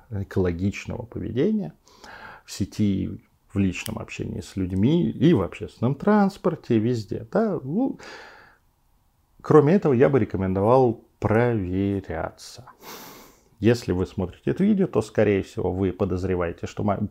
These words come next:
как минимум, что магия существует, то после какого-то такого яркого эпизода проверьтесь, почиститесь.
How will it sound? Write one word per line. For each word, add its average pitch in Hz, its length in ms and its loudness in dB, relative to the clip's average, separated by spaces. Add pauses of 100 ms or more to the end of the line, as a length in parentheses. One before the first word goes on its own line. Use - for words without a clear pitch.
как 113 200 -2
минимум, 95 340 0
что - 140 -8
магия 98 320 -4
существует, 226 720 -6 (800)
то 127 540 6 (200)
после 113 480 2 (500)
какого-то 107 360 0
такого 95 280 -6
яркого 98 560 0
эпизода 165 680 2 (880)
проверьтесь, - 720 -4 (260)
почиститесь. - 920 -12